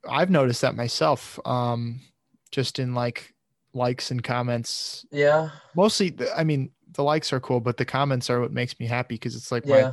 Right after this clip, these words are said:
Speaker 1: my friends being nice.
Speaker 2: I don't, I just don't wanna become a narcissist. <laughs>
Speaker 1: No, for me, it's, like, it's just cool to see people who I made friends with this year just support, and it goes the other way. Like, we,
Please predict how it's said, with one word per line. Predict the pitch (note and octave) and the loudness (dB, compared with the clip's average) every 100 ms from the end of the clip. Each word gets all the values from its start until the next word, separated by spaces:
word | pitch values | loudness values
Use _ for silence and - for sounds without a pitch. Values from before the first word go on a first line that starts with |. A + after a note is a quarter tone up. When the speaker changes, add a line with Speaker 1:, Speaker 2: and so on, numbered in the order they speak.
| B2 | -2
Speaker 1:
my | A#2+ | -2
friends | - B2+ A#2+ A2+ - | 0 0 -2 -4 -6
being | B2+ A#2+ | -6 -4
nice. | A2+ A#2 A2 - - - _ _ _ _ _ _ _ _ - | -4 -4 -2 -4 -6 -10 _ _ _ _ _ _ _ _ -2
Speaker 2:
I | D#3 | 2
don't, | F#3+ | 2
I | - | 2
just | G3+ - | -2 -4
don't | G3 | -4
wanna | A#3 | -2
become | A#3+ A#3 A3+ | -4 -4 -4
a | D3+ | -4
narcissist. | A2+ B2 - - E2 - - _ _ | -4 -6 -8 -14 -14 -16 -20 _ _
<laughs> | - - _ _ _ _ _ _ | -18 -18 _ _ _ _ _ _
Speaker 1:
No, | B2 A#2+ A2+ | -2 -2 -4
for | C3+ F3 | 0 4
me, | G#3 | 4
it's, | A3 - | 4 2
like, | E3 - - | 0 0 -2
it's | D#3+ C3 | -2 0
just | D3+ - | -2 0
cool | D3+ C#3+ C3+ | 2 4 2
to | C3+ C#3+ B2+ A#2+ _ _ _ _ | 2 2 2 -2 _ _ _ _
see | - - B2 A#2+ | -8 -2 0 -2
people | - C3 B2+ A#2+ | -4 -6 -2 -2
who | A2+ A#2+ A#2 - | 0 -2 -4 -6
I | - | -6
made | B2+ A#2+ | -4 -4
friends | - A#2+ A2+ | -2 -4 -4
with | A#2 | -8
this | - A2+ | -10 -8
year | A#2 A#2 A2+ B2+ - _ _ _ | -2 0 -2 -4 -14 _ _ _
just | - A#2+ - - | -10 -10 -10 -12
support, | - A2+ - A2+ - - | -12 -10 -2 -2 -2 -6
and | C#3 B2 G#2+ | -6 -6 -8
it | C3 | -8
goes | B2+ B2+ A#2+ - - | -2 -2 -2 -8 -8
the | C3 | -4
other | B2 B2 | -2 0
way. | A#2+ | 0
Like, | A#2 A2+ | -2 -4
we, | B2 A#2+ A#2+ | -6 -6 -8